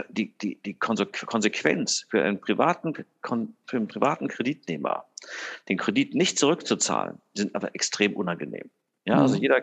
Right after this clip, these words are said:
Speaker 1: jeder kennt die Schufa, ne? Also Schufa
Speaker 2: Ja.
Speaker 1: kennt, kennt selber, wenn, wenn du einen Handyvertrag abschließt, gibt's einen Schufa-Auszug, Auskunft und wenn der, da, da was Schlechtes draufsteht, dann kriegst du keinen neuen Handyvertrag.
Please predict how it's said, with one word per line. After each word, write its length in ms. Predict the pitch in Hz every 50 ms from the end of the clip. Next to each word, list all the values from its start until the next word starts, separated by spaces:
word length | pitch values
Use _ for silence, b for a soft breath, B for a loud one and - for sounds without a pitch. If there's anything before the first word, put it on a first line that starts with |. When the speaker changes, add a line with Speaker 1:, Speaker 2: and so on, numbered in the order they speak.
| - _
Speaker 1:
jeder 180 | - 131 135 -
kennt 260 | - 131 120 107 113
die 40 | 104
Schufa, 520 | - - 131 131 - - 78 - - - -
ne? 100 | - -
Also 180 | 147 127 113
Schufa 240 | - - 143 139 135
Speaker 2:
Ja. 20 | 131
Speaker 1:
kennt, 340 | - 127 123 - 107 101 -
kennt 160 | 120 107 101
selber, 260 | 113 143 156 151 139
wenn, 240 | 127 123 113 90 -
wenn 220 | 107 107 101 101
du 60 | 101 76
einen 60 | 110
Handyvertrag 520 | 139 151 143 143 139 - - 127 123 -
abschließt, 360 | - 113 - - 123 120 -
gibt's 200 | - 110 - -
einen 60 | - -
Schufa-Auszug, 680 | - 151 139 127 98 110 123 - - - 135 127 - B B B B B B B B B B _ - -
Auskunft 640 | 107 113 110 - - 123 123 120 117 113 - - -
und 200 | - 101 104 101
wenn 120 | 113 110 107
der, 260 | 107 104 98 76 -
da, 160 | - 104 101
da 120 | - 101
was 80 | 92 90
Schlechtes 340 | - 120 131 127 - 120 -
draufsteht, 400 | - 107 107 98 - - 95 -
dann 60 | -
kriegst 160 | - 104 98
du 40 | -
keinen 80 | 95 90
neuen 140 | 90 85 78
Handyvertrag. 640 | 78 73 73 - - - - - - - - -